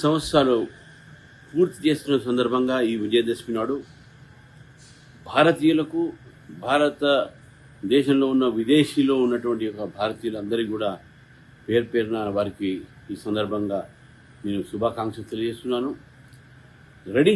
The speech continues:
for self, selfless service అనేటటువంటి పేరు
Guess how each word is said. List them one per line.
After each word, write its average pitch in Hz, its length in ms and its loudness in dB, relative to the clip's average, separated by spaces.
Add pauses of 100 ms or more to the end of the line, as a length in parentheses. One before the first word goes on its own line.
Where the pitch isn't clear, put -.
for 185 160 4 (180)
self, 160 240 4 (460)
selfless 139 420 -4 (120)
service 117 380 -6 (1080)
అనేటటువంటి 127 580 0 (180)
పేరు 190 260 10